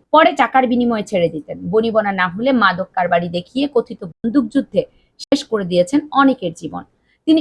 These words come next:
ওসি প্রদীপ কুমার দাস। তিনি এখন মৃত্যুদণ্ড নিয়ে কারাগারে নির্জন প্রকোষ্ঠে রয়েছেন। তবে এত অপকর্মের পরেও অনুতপ্ত হননি তিনি। সেনাবাহিনী মেজর সিনহা মোহাম্মদ রাশেদ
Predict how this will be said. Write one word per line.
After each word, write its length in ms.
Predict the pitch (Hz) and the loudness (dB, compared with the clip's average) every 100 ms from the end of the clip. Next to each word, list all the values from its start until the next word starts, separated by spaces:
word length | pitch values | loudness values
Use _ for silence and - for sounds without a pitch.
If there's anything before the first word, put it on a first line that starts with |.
| - | 4
ওসি 240 | 247 247 262 | 2 2 -2
প্রদীপ 360 | 233 202 277 - | 0 0 -2 -2
কুমার 260 | 233 185 - | 0 0 0
দাস। 200 | 180 - - _ - - | -6 -8 -14 _ -20 2
তিনি 140 | 294 285 | 6 6
এখন 220 | 269 302 294 | 6 4 2
মৃত্যুদণ্ড 540 | - - 247 226 202 196 | 2 -4 0 0 0 -4
নিয়ে 180 | 196 240 | -2 -2
কারাগারে 480 | - 202 180 175 175 175 _ - | 2 4 4 2 0 -2 _ -2
নির্জন 400 | 240 302 247 311 285 | 4 4 4 4 6
প্রকোষ্ঠে 500 | 247 247 240 - - | 6 4 0 -4 -4
রয়েছেন। 360 | 160 170 - 202 - _ _ - | -2 -2 -2 -4 -4 _ _ 0
তবে 160 | 220 208 - | 0 2 0
এত 220 | 214 - 311 | 0 4 4
অপকর্মের 560 | 262 247 240 214 202 175 | 4 2 2 0 0 -4
পরেও 340 | 180 170 208 262 | -2 2 4 4
অনুতপ্ত 440 | 208 226 202 - 175 | 0 -2 -4 -6 -8
হননি 340 | 165 165 160 160 | -6 -4 -6 -4
তিনি। 220 | 214 165 - _ _ - | -4 -4 -10 _ _ 0
সেনাবাহিনী 460 | 302 330 330 320 | 4 4 4 6
মেজর 320 | 294 254 277 285 | 6 4 2 -2
সিনহা 360 | - 233 233 | -2 0 2
মোহাম্মদ 420 | 233 214 208 202 180 | 2 0 -4 -4 0
রাশেদ 360 | 185 - 220 | 0 0 -8